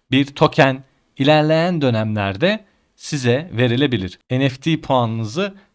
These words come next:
levelinizi belirleyecektir diyor. Bunun için levelinizi buna göre arttırın. Yarın bir gün dediğim gibi kendi tokeni çıktığında diyecek ki işte beş yüz puanı olan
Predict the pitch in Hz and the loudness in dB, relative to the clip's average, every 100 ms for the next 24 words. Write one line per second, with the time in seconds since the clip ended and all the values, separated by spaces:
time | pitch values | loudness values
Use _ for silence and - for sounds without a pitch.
0 | _ 110 131 143 127 113 107 123 165 110 | _ 2 6 6 6 2 0 -2 0 0
1 | 110 113 117 113 127 127 104 92 147 - | 0 0 0 0 -2 -2 -6 -4 -6 -6
2 | - 202 190 - 220 - _ _ _ - | -4 -4 -4 -4 -8 -10 _ _ _ -6
3 | 107 175 202 143 107 101 95 101 170 240 | 2 4 6 4 2 -2 -4 -2 -2 -4
4 | - _ _ _ - 160 196 139 120 196 | -8 _ _ _ -2 2 2 4 4 4
5 | - 135 - - 151 123 - _ _ _ | 2 -2 -4 2 2 2 -4 _ _ _
6 | _ _ _ _ _ _ _ 196 202 175 | _ _ _ _ _ _ _ 6 6 6
7 | 135 143 208 170 170 170 160 127 110 107 | 2 2 0 2 2 2 -2 -4 -6 -6
8 | - 151 151 - 156 151 151 - 185 - | -2 -2 -2 -2 -2 0 0 -2 -4 -2
9 | 131 113 185 185 _ _ _ _ _ _ | 0 2 0 -2 _ _ _ _ _ _
10 | _ 123 123 147 127 127 165 131 - 139 | _ -4 -2 0 -2 2 0 0 -4 -2
11 | 165 190 - 156 - 123 110 98 104 139 | 0 0 0 -6 0 2 2 -4 -2 2
12 | 135 180 | 4 2